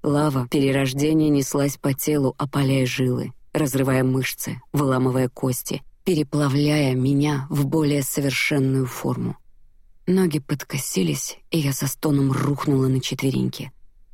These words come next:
В упавшей на лицо завесе смоляных волос потянулись светлые дорожки, множась, пока голова не выцвела целиком. В процессе туда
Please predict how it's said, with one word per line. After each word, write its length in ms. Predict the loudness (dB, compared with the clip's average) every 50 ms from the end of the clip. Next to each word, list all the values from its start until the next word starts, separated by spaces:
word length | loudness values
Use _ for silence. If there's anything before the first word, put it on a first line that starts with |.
| -20 _ -2
В 100 | -2 -2
упавшей 500 | 0 0 0 0 0 0 0 0 2 2
на 80 | 2
лицо 400 | 2 2 0 -2 -2 -2 -2 -2
завесе 640 | 0 0 0 0 2 0 0 0 -2 -4 -4 -4 -4
смоляных 600 | -6 -2 0 2 2 4 4 4 2 2 0 0
волос 360 | 0 0 2 2 2 0 -2 -4
потянулись 600 | -6 -6 -2 0 0 2 2 2 2 0 -2 -4
светлые 600 | -4 -2 0 0 -2 -2 -2 -2 -2 0 -2 -2
дорожки, 640 | -2 -4 -4 -2 -4 -6 -6 -6 -8 -10 -12 -12 -14 -18 -20 _ -20 _ -6 -2
множась, 580 | 0 2 4 2 2 0 -2 -4 -6 -8 -12 -16 -20 -20 -20 -20 -10 -6
пока 240 | -6 -4 -2 -2 0
голова 420 | 0 2 2 2 2 2 2 2
не 180 | 2 2 2 2
выцвела 460 | 2 0 -2 -2 -2 0 0 0 0
целиком. 580 | -2 -2 -4 -4 -4 -4 -4 -6 -6 -6 -6 -8 -14 -20 _ -20 -20 -20 -20 _ _ -16 -14
В 120 | -14 -6
процессе 680 | -2 0 0 0 0 0 0 0 0 -2 -2 -4 -6
туда 580 | -6 -4 -4 -4 -2 0 0 0 2 0 0 -2